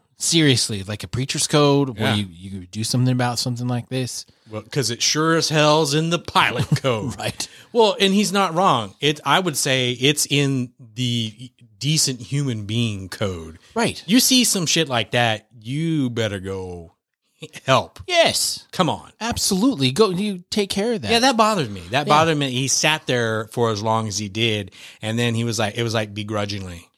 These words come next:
Speaker 1: Yeah,
Speaker 2: Like
Speaker 1: and he only did it because the pilot went in. I
Speaker 2: Yeah.
Speaker 1: think if the pilot hadn't gone in, he'd been like, "Cool, let's just go." I mean, he, it's not my fault that he's in there. What do I, why do I owe him anything?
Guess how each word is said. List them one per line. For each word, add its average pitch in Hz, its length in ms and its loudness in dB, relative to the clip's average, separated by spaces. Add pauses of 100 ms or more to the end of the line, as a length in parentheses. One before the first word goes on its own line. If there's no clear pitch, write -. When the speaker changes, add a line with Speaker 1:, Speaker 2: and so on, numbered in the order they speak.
(440)
Speaker 1:
Yeah, 208 160 4
Speaker 2:
Like 156 80 6
Speaker 1:
and 160 100 8
he 175 120 8
only 202 240 8
did 185 200 6
it 165 100 4
because 135 300 2
the 117 80 -10
pilot 160 360 2
went 104 180 -4
in. 87 100 -8
I 92 100 -6
Speaker 2:
Yeah. 170 140 4
Speaker 1:
think 117 120 2
if 117 60 -4
the - 80 -4
pilot 131 320 -2
hadn't 123 260 0
gone 113 220 0
in, 123 120 2
he'd 127 160 4
been 127 100 2
like, 123 120 0
"Cool, 175 200 4
let's 135 180 2
just - 220 -2
go." 113 420 -4
I 107 80 -4
mean, 110 220 -2
he, 131 260 0 (500)
it's - 180 -2
not 151 120 4
my 139 160 6
fault 190 240 2
that 120 120 2
he's 104 160 0
in 101 100 -2
there. 117 140 2
What 117 100 2
do 117 80 2
I, 117 220 0
why 107 260 0
do 117 120 4
I 113 220 2
owe 120 300 -2
him 95 240 -4
anything? - 560 -18